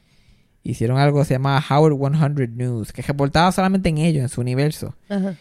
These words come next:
Speaker 1: Y a veces esos reportajes ofendían a la gente. Bien brutal, porque buscaban, averiguaban cosas bien escondidas de ellos. Y una vez, uno de los reportajes era que Robin, que el ingeniero, el engineer de,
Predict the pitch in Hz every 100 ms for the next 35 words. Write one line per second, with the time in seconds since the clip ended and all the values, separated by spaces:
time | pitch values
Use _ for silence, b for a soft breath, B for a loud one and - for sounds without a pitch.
0 | B B - - 98 107 127 143 151 160
1 | 156 151 175 175 143 127 120 127 135 160
2 | 165 175 - _ _ _ - 123 127 -
3 | 190 190 _ - 110 104 104 - 87 98
4 | 113 107 101 113 131 139 139 135 143 -
5 | 135 131 135 131 143 131 117 - b b
6 | b b b b b _ _ - 131 131
7 | 120 113 104 107 131 143 175 156 147 151
8 | 156 156 160 156 170 180 170 147 139 156
9 | 185 170 147 151 156 _ _ _ _ _
10 | 131 131 135 147 131 160 180 131 123 135
11 | 127 127 165 175 165 165 185